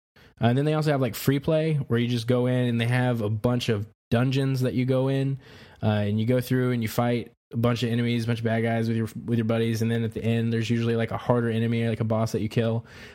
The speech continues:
um, and then there's a chest of loot that you get, and, you know, there's just a lot of cool stuff to it. I really like how it feels. Like I said, it just feels polished. Now, again, I'm playing on P C.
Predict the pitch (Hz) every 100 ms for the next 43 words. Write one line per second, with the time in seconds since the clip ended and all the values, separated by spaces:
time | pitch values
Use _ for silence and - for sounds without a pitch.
0 | - 104 107 113 117 104 95 117 107 104
1 | 110 104 101 - 113 113 117 - 104 107
2 | 110 107 104 104 104 104 110 113 131 160
3 | 185 135 127 127 104 - - 135 127 123
4 | 120 117 - 113 - 113 110 - 117 131
5 | 120 117 113 - - _ _ - - 113
6 | - - 110 101 98 110 104 113 104 110
7 | - 113 117 117 107 117 110 104 117 117
8 | 123 127 127 117 127 117 107 110 104 160
9 | 151